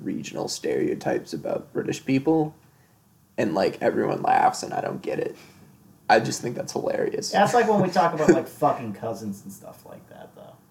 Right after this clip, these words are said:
Speaker 1: Right.
Speaker 2: You know?
Speaker 1: Yeah, no, I'm
Speaker 2: Like,
Speaker 1: sure.
Speaker 2: they don't get it. They just think
Speaker 1: Well, like, I just feel like American culture is, like, people are just, like, that's just, like, forced down their throats,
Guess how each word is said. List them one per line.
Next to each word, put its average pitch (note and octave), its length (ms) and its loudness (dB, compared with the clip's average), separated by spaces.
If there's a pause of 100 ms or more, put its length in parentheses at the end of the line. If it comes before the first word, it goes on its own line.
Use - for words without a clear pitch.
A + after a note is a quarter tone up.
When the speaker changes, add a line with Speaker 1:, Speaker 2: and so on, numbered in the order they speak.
Speaker 1:
Right. G1+ 480 0
Speaker 2:
You - 80 0
know? B2 320 -2
Speaker 1:
Yeah, D3 260 10
no, C3 220 8
I'm A#2 100 6
Speaker 2:
Like, C3 80 0
Speaker 1:
sure. C#3+ 240 8
Speaker 2:
they C3 100 8
don't B2+ 300 4
get G2 120 -12
it. G2 220 -10
They A#3 120 -2
just A2 200 -8
think G#3+ 220 -4
Speaker 1:
Well, A#4 380 0 (200)
like, F#3 280 6
I - 320 -2
just G3 160 0
feel G#3 120 6
like G#3 120 6
American C3+ 420 4
culture - 500 0
is, - 320 -8 (1300)
like, - 120 -16
people C3 420 2 (340)
are A#2 140 2
just, - 260 -6
like, - 180 -4
that's - 200 -2
just, - 180 -4
like, - 100 -6
forced - 300 -6
down - 180 -6
their - 120 -8
throats, - 720 -4